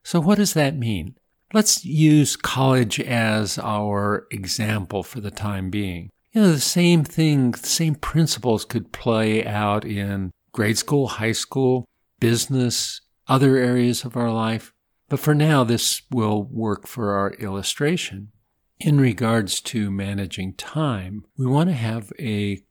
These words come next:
clear goal and perspective for the semester as a whole. What are our outcomes for each class? And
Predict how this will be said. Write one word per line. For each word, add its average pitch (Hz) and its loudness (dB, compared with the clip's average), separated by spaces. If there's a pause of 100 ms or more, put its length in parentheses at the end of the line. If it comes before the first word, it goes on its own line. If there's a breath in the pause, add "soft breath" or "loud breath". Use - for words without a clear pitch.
clear 131 -2
goal 98 -4
and 104 -6
perspective 107 -4 (160)
for 101 -2
the 95 -4
semester 98 -6 (280)
as 104 -4
a 117 -4
whole. 101 0 (200)
What 117 0 (100)
are 101 -2 (180)
our 101 -4 (140)
outcomes 110 -4
for 107 -6
each - -6
class? 113 -2 (180)
And 98 -4